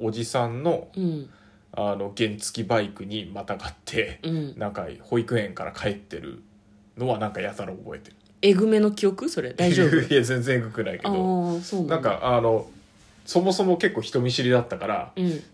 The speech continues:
Speaker 1: 友達のお父さんとはいえ、
Speaker 2: うん。
Speaker 1: まあ、一応顔見知りだけど、
Speaker 2: うん。
Speaker 1: そこに、そこに乗っけてもらうってい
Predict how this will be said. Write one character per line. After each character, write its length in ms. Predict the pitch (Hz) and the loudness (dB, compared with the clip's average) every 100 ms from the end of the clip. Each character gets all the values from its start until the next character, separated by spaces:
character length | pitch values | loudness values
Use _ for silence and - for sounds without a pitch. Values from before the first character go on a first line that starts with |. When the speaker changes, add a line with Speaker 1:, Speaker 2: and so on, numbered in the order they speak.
| - | -8
Speaker 1:
友 340 | 147 160 175 | -4 0 4
達 280 | 175 175 175 | 4 2 2
の 380 | 170 165 160 - - _ _ _ _ - | 4 4 2 -2 -14 _ _ _ _ -10
お 100 | 127 | 2
父 220 | 165 139 | 4 4
さ 160 | - | 2
ん 100 | 101 | -4
と 160 | - 127 | 0 0
は 140 | 104 | 2
い 180 | 92 101 | 0 -2
え、 260 | 110 - - | -2 -2 -8
Speaker 2:
う 80 | - | -4
ん。 220 | 190 139 - | -4 -4 -6
Speaker 1:
ま 80 | 117 | -2
あ、 20 | |
一 240 | 123 127 | 0 0
応 40 | - | 0
顔 300 | - 131 139 | 2 4 2
見 140 | 131 | 2
知 140 | - 131 | 0 0
り 100 | 127 | -2
だ 100 | 123 | -2
け 120 | 113 | -4
ど、 260 | 101 101 - | -6 -6 -4
Speaker 2:
う 60 | |
ん。 220 | 180 156 131 - _ | -4 -4 -6 -16 _
Speaker 1:
そ 200 | - - | -10 -6
こ 160 | - 131 | -4 -6
に、 80 | 120 - - - | -8 -10 -20 -10
そ 120 | 120 | -2
こ 120 | 147 | 0
に 120 | 147 | 2
乗 100 | 127 | 2
っ 100 | 120 | 4
け 140 | - 196 | 4 6
て 80 | |
も 160 | 139 135 | 6 8
ら 140 | 131 | 8
う 80 | 143 | 8
っ 20 | |
て 240 | 175 - | 4 0
い 100 | 120 | 0